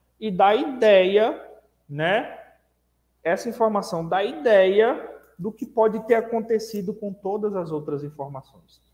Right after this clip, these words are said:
Deixa eu te mostrar o cálculo. Aí na tela você tá vendo uma soma, né? A gente pega ali as três notas e faz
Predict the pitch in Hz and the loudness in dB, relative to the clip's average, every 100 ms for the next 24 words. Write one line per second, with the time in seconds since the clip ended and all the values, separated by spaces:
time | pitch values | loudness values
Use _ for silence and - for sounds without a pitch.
0 | _ _ _ _ _ _ _ 160 220 220 | _ _ _ _ _ _ _ 4 6 4
1 | - 233 214 - 202 190 190 117 104 - | -4 -4 -4 -4 -4 -4 -4 -6 -6 -10
2 | 92 _ _ _ _ _ _ _ _ _ | -18 _ _ _ _ _ _ _ _ _
3 | _ _ _ - 156 190 202 190 185 190 | _ _ _ -10 -6 -6 -4 -2 -2 -2
4 | 190 196 196 165 170 185 196 - 147 127 | -4 -6 -4 -6 -8 -6 -8 -6 -6 -6
5 | 117 110 - _ _ _ _ _ _ _ | -6 -10 -14 _ _ _ _ _ _ _
6 | 135 214 285 - - _ _ _ _ _ | 0 0 -2 -14 -20 _ _ _ _ _
7 | - 127 170 - 170 170 165 143 139 139 | -12 -8 -8 -6 -2 2 2 2 -2 -6
8 | - 139 - - 226 196 156 139 143 151 | -10 -12 -8 0 0 0 -2 0 0 0
9 | 180 175 - 190 - 151 147 156 | -8 -8 -14 -16 -6 -4 -2 -4